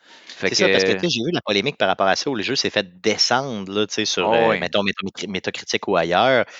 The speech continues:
Speaker 2: et je me disais, vraiment, il me semble que ce jeu-là mérite pas ça.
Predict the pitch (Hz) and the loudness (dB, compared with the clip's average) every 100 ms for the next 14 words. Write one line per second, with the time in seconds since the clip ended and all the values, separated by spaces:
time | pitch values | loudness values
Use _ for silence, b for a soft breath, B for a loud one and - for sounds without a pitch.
0 | B B B 104 101 92 87 95 131 123 | B B B -2 0 -2 -4 -2 -2 -2
1 | 123 - - 92 90 87 127 92 85 - | -6 -6 -4 -4 -4 -4 -4 -4 -6 -8
2 | - 78 - | -10 -8 -6